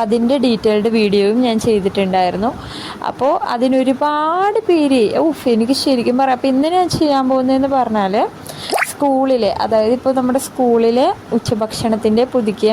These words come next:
മെനു വന്നിട്ടുണ്ട്. അപ്പോൾ, ആ, ഇട ദിവസങ്ങളിൽ അവർക്ക് ഇഷ്ടപ്പെടുന്ന വെറൈറ്റി ഫുഡുകൾ, അപ്പോൾ അതെന്തൊക്കെയാണ്, പിന്നെ ക-,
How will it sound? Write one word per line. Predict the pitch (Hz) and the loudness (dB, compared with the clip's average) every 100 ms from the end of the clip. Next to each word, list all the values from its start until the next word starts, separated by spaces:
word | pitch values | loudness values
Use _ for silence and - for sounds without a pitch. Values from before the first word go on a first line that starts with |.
| 226 | 2
മെനു | 214 220 233 | 2 2 2
വന്നിട്ടുണ്ട്. | 214 196 190 196 196 254 - - - - - | 0 -2 -4 -2 0 0 -2 -10 -14 -12 -8
അപ്പോൾ, | - 226 254 - 233 | -4 0 0 0 0
ആ, | 240 233 240 | 0 0 0
ഇട | 240 226 | 0 0
ദിവസങ്ങളിൽ | 240 247 262 226 226 262 | 0 0 0 0 0 2
അവർക്ക് | 359 240 233 254 | 2 0 -2 -2
ഇഷ്ടപ്പെടുന്ന | - 214 220 226 269 | -2 -2 0 0 2
വെറൈറ്റി | 240 214 214 269 269 | 2 0 0 -4 -2
ഫുഡുകൾ, | 240 220 208 | 0 2 0
അപ്പോൾ | 196 220 | 0 -2
അതെന്തൊക്കെയാണ്, | 220 226 233 240 - 302 262 262 381 - - - - | 0 0 0 -2 -2 0 0 -2 -4 -8 -16 -14 -4
പിന്നെ | 247 233 233 | -2 0 0
ക-, | 240 | -2